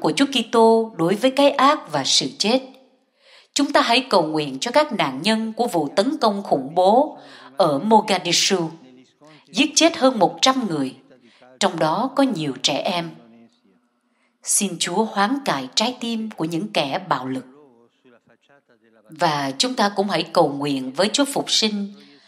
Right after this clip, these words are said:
cho những người, đặc biệt là những người trẻ tuổi, đã chết ở Hán Thành do hậu quả bi thảm của một đám đông đột ngột, có quá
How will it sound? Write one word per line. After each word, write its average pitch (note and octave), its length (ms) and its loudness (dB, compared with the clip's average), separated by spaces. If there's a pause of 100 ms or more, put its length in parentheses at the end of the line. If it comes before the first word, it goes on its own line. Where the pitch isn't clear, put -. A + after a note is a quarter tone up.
(320)
cho A3 220 4
những F3 200 -2
người, C3+ 520 -4
đặc D#3 240 -4
biệt D#3+ 180 0
là D3+ 80 -6
những F#3+ 240 -6
người D3 200 -4 (100)
trẻ C#3+ 260 0
tuổi, D3+ 340 -4 (460)
đã D#3 200 2
chết C#4 260 2
ở D#3+ 120 4
Hán G3+ 320 0
Thành C#3+ 280 -4 (680)
do A3+ 180 4
hậu D#3 320 4
quả E3 160 4
bi B3 280 0
thảm D#3 320 -2
của C4 80 0
một F#3 260 0
đám A#3+ 260 0
đông G3+ 300 0
đột F3 240 2
ngột, D#3 280 2 (400)
có G#3+ 280 2
quá A#3 200 2